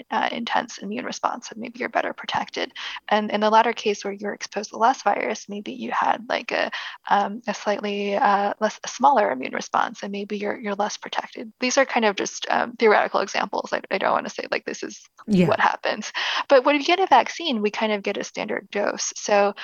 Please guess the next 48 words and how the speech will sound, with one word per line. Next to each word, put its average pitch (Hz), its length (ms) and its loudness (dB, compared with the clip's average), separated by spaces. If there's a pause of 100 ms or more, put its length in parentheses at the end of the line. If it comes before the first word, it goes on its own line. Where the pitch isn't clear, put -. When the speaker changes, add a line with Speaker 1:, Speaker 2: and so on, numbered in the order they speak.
(140)
Speaker 1:
with - 100 -12
vaccines, 277 520 2
we 262 100 0
just 240 200 -4
have 233 160 2
a 196 60 4
lot 208 180 4
more 202 140 0
confidence 269 760 -4
that 214 240 6 (320)
you 202 460 -2 (100)
probably 214 500 4
were 196 200 0
protected, 262 800 -4
um, 190 440 2
once 196 240 -4
you've 196 100 -8
had 202 200 0
the 202 100 -4
vaccine. 220 580 -2
But 233 160 2
with, 220 160 2 (500)
if 240 140 -4
you 233 160 2
ha-, - 120 2 (140)
had - 380 6
covid, 208 460 4
there's 220 180 4
just - 180 -4
a 220 120 6
lot 226 240 6
more 220 140 2
variability. 208 640 -2
So - 140 -4
it's - 100 -8
hard 254 240 2
to 247 100 -6
say, 202 320 -2
like, 247 220 -2
how - 220 2
protected - 480 -4
you - 120 -6
are 55 160 0
if - 220 -8
you've 240 100 -14
had - 240 0
covid - 360 -8
before. - 460 -8